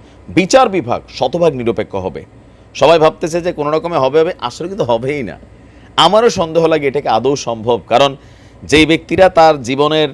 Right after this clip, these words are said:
শৈশব থেকে এই পর্যন্ত গোলামি পানা করতে করতে আসছে,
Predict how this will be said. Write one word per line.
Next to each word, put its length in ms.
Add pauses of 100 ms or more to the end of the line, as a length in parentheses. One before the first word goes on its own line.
শৈশব 480
থেকে 220
এই 80
পর্যন্ত 320
গোলামি 400
পানা 240
করতে 280
করতে 220
আসছে, 420